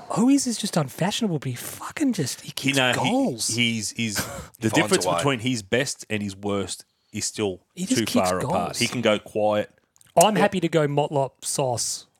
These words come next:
Speaker 2: Yep. Then I've got, uh,
Speaker 1: And then
Speaker 2: the Credence.
Speaker 1: what's his name?
Speaker 2: Um,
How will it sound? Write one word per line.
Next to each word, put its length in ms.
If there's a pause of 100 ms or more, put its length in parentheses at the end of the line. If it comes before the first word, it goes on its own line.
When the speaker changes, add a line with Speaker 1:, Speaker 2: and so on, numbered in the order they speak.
(160)
Speaker 2:
Yep. 180 (400)
Then 220
I've 180
got, 280
uh, 440
Speaker 1:
And 160
then 400
Speaker 2:
the 100
Credence. 600
Speaker 1:
what's 160
his 100
name? 280 (320)
Speaker 2:
Um, 420